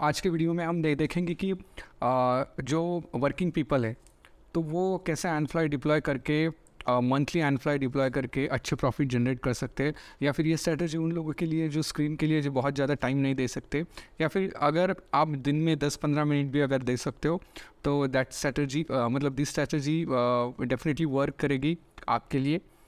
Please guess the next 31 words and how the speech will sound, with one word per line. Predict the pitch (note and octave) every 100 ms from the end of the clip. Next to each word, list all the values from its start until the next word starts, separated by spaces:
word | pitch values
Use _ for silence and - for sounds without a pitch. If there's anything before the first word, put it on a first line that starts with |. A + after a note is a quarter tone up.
| - - -
आ, | B2
और | B2+ C3 C3 - C#3 C#3+
लॉन्ग | C#3 B2 C3+
टर्म | C3+ D3+
में | D3+
आप | D3
बहुत | C3 B2+ C#3+
अच्छे | C#3 -
प्रॉफिट | C#3+ C#3+ D3
जनरेट | C3 B2+ C3
कर | - A#2+
सकते | C3 - E3
हो |
मंथली | G3+ G#3+ C#3 F3 E3 F3+
Antfly | B2+ A2 A2 A2 -
की | -
मैं | A#2 A#2+
बात | A2 A2
कर | -
रहा | A#2+
हूँ। | G3+ - - - - -
तो | E3 E3 E3
आज | E3 D3+
के | -
वीडियो | E3 E3+
में | E3+ E3
हम | E3+
क्लियरली | D#3 D#3 D#3+ E3
देखेंगे | D#3 D#3+ D#3+
मंथली | D3+ C#3+ B2+
Antfly | D#3 D3+ - D3+